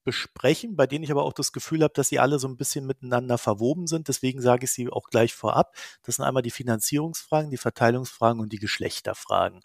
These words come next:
Und wenn wir über die Finanzierungsfragen reden, da ist ja mein erster Gedanke gleich, wir haben ja jetzt beim letzten Haushalt gesehen,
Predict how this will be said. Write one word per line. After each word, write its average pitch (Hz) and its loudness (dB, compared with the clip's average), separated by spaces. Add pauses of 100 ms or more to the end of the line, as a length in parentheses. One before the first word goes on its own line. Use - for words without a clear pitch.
(140)
Und 120 -4 (160)
wenn 120 0
wir 160 4
über 147 4
die 131 -2
Finanzierungsfragen 120 0
reden, 104 -4 (260)
da - 2
ist - 0
ja 151 4
mein 127 4
erster 135 0
Gedanke 131 0
gleich, 123 0 (440)
wir 107 -6
haben 123 -2
ja 139 -2
jetzt 131 2
beim 110 2
letzten 107 -2
Haushalt 127 4
gesehen, 131 -6